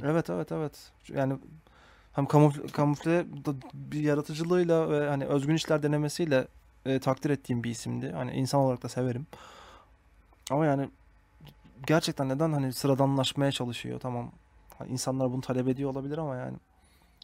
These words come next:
bilmiyorum. Ve Furkan Karakılıç'la ikisinin hani gerçekten uyumunu, ya da olmayan uyumu üzdü yani.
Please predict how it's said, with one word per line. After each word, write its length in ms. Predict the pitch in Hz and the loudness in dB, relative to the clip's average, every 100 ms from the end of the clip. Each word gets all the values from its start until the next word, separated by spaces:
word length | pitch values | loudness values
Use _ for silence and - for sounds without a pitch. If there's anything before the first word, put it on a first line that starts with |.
| - | -6
bilmiyorum. 320 | 127 117 117 117 _ - - _ _ _ - - - - - - - - - | -4 -4 -8 -12 _ -20 -20 _ _ _ -18 -18 -20 -20 -20 -20 -20 -10 -4
Ve 80 | 170 | -2
Furkan 300 | 156 151 151 | 0 -2 0
Karakılıç'la 600 | 156 160 170 160 - 175 | 0 0 -2 -4 -4 -4
ikisinin 480 | - - 160 160 - - | -4 -4 -2 -2 -6 -10
hani 140 | 143 143 | -6 -2
gerçekten 300 | 147 143 - | -4 -4 -4
uyumunu, 500 | 139 139 147 151 151 - - - _ _ _ _ _ _ _ _ _ _ - | 0 4 6 4 2 -4 -20 -20 _ _ _ _ _ _ _ _ _ _ -4
ya 120 | 127 | 2
da 100 | 127 131 | 4 6
olmayan 460 | 156 151 147 123 120 | 8 10 10 6 4
uyumu 380 | 120 123 147 - - - | 2 2 0 -4 -16 -8
üzdü 400 | 135 127 127 131 - | -4 -4 -4 -8 -8
yani. 200 | 139 117 | -12 -12